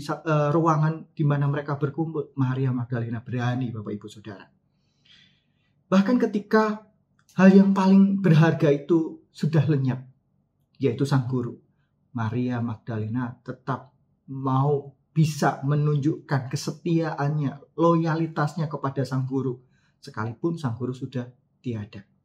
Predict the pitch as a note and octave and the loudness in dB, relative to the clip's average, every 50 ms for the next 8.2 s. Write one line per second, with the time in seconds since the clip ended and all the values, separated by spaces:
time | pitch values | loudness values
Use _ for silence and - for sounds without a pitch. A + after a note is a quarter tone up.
0 | _ _ _ _ _ _ _ F3+ D#3+ - C#3 C3+ C3+ B2 A#2+ B2 - C#3 D3 D#3 | _ _ _ _ _ _ _ -14 -10 -6 -2 -2 0 0 -2 -4 -6 -8 -8 -8
1 | C3+ - B2 G#2+ A2+ A2 G#2+ - G2+ G2 - - G2 - - _ _ _ _ _ | -10 -8 -8 -6 -6 -8 -8 -10 -12 -14 -14 -14 -18 -20 -20 _ _ _ _ _
2 | _ _ _ _ _ _ _ _ _ _ _ _ _ _ _ _ _ _ _ _ | _ _ _ _ _ _ _ _ _ _ _ _ _ _ _ _ _ _ _ _
3 | _ _ _ _ _ _ _ _ _ _ _ _ _ _ _ _ _ _ _ _ | _ _ _ _ _ _ _ _ _ _ _ _ _ _ _ _ _ _ _ _
4 | _ _ _ _ _ _ _ _ _ _ - C3 B2+ A#2 - D#3 C#3 - C3+ B2 | _ _ _ _ _ _ _ _ _ _ -2 -2 0 0 -2 -4 -4 -2 -2 -2
5 | A#2 A2+ A#2 A2 G#2+ G#2+ G#2+ G2+ G2+ G2+ A#2 C3+ - - - _ _ _ _ _ | -2 -2 -2 -4 -4 -4 -6 -6 -6 -8 -8 -10 -14 -18 -20 _ _ _ _ _
6 | _ _ _ _ A#2+ G#2+ G#2 G#2 G#2 G#2+ G#2+ G#2 G2+ G2+ G2+ - G#2+ G#2+ - _ | _ _ _ _ -6 -6 -6 -6 -6 -8 -8 -8 -8 -10 -8 -10 -12 -12 -10 _
7 | A#2+ G#2+ G#2 G2+ G#2 G#2+ A2 C3+ - - - - A#2 G#2 - - - - - - | -8 -8 -6 -6 -8 -8 -8 -10 -6 -4 -4 -4 -4 -6 -8 -12 -14 -16 -20 -18
8 | _ - A2+ | _ -14 -14